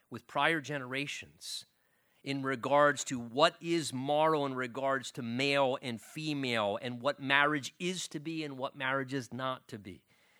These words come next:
And boundaries of all degrees of moral truth of what has always been right and appropriate. And for generations and generations and generations, those boundaries were respected.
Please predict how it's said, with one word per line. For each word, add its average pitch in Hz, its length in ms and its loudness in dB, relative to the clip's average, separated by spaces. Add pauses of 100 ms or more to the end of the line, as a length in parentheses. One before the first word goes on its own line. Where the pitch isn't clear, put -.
(300)
And 135 200 -4
boundaries 175 640 6
of 139 140 0
all 175 260 8
degrees 170 640 0
of 156 100 0
moral 160 400 2
truth 165 500 -2
of 123 200 -6
what 151 180 2
has 156 160 0
always 175 480 -2
been 131 280 -4
right 160 240 2
and 151 100 -4
appropriate. 139 720 -4 (400)
And 151 160 0
for 160 200 -2
generations 165 1000 2
and 139 140 -8
generations 151 720 -2
and 123 80 -8
generations, 143 600 -2
those 196 340 6
boundaries 190 680 6
were 135 180 0
respected. 113 760 0